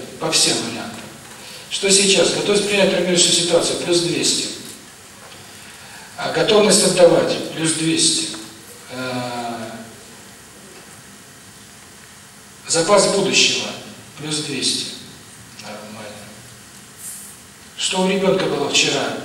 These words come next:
Закрыта голова, первая чакра и судьба. Это или смерть стопроцентная, или неизлечимое заболевание, или вот букет болезней типа этого. Тугоухость — это тема желания, ревности,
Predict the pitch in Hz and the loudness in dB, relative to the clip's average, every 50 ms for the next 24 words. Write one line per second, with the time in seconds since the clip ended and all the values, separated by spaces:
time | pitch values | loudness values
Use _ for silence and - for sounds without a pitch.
0 | - - - - 151 151 151 170 175 170 160 151 151 151 151 151 156 165 185 190 | -12 -10 -6 -4 -4 -2 0 2 4 4 4 4 2 0 0 0 4 4 6 6
1 | 190 - - - - - 160 160 160 151 147 147 - - - 180 180 180 - - | 6 4 2 0 -2 -2 0 0 2 2 2 2 2 2 4 4 4 4 2 0
2 | - - - - - 160 - - - - - - - - - - - - - - | -2 -2 2 2 2 2 0 -2 -4 -6 -6 -8 -10 -12 -14 -18 -18 -20 -20 -20
3 | - - - 170 170 170 165 165 160 160 - - 185 220 220 220 220 214 220 214 | -20 -10 -4 -2 0 0 0 0 2 4 4 4 6 4 4 4 2 2 0 0
4 | - - - - - - - - - - - - - - - - - - - - | 0 -2 -2 0 0 0 0 -2 -4 -6 -8 -10 -10 -10 -10 -10 -12 -14 -16 -14
5 | - - 165 165 175 175 170 175 - - 175 170 - - 170 - - - 156 160 | -6 -2 0 2 4 4 6 6 6 6 6 6 6 6 6 6 4 4 4 4
6 | 165 165 165 175 190 190 180 - - - - 165 165 175 170 165 160 160 160 160 | 4 4 6 6 6 6 6 4 2 0 0 -2 0 0 2 2 0 0 0 0
7 | 160 - 170 165 - 147 151 160 165 160 - - - - 139 127 131 127 127 123 | 0 2 2 2 2 2 2 2 4 4 4 2 0 0 -2 -2 -2 -2 -4 -4
8 | 120 110 110 104 - - - - - - - - - - - - - - - - | -4 -6 -8 -8 -10 -12 -12 -14 -16 -18 -20 -20 -20 -20 -20 -20 -18 -18 -18 -18
9 | - - - 160 160 190 190 190 190 190 190 196 - - 147 - 139 139 - - | -14 -10 -8 0 4 6 8 8 8 6 6 2 2 2 0 0 -2 -2 -2 -2
10 | 185 127 131 - - 170 214 214 214 214 202 196 196 196 185 175 170 175 - - | -2 -2 0 0 2 4 6 6 8 8 6 6 6 6 6 6 4 4 2 2
11 | 160 | 0